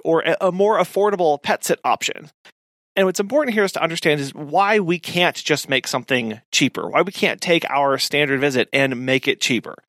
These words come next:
Well, besides leading to something called d-, deflation across the broader economy, which would actually be more impactful to a lot of other people, but just us personally, us locally, we have a lot invested in our brand, in premium aspects of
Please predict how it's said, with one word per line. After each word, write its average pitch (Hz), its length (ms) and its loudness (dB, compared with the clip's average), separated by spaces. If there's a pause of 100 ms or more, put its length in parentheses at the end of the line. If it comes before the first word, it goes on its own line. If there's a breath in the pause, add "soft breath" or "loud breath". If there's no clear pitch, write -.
(400 loud breath)
Well, - 240 0
besides 214 540 0
leading 175 300 0
to 156 100 -4
something 143 280 0
called 127 300 0
d-, - 180 -14
deflation 127 600 0
across 117 260 0
the 117 80 -8
broader 113 400 2
economy, 110 540 -2
which 113 260 0
would 127 80 2
actually 117 300 -2
be 120 260 0 (360 loud breath)
more 175 340 4
impactful 143 720 0
to 143 220 2
a 135 180 0
lot 131 240 2
of 123 80 -2
other 123 260 0
people, 147 240 2
but 147 160 2
just - 180 -2 (320 loud breath)
us 196 280 0
personally, 143 520 -2
us 175 300 2
locally, 151 460 0 (480 loud breath)
we 156 100 2
have 180 320 2
a 208 60 4
lot 165 260 2
invested 127 600 -2
in 135 180 2
our 127 240 2
brand, 117 560 0
in 127 300 -2
premium 151 420 0
aspects 123 720 0
of 127 380 2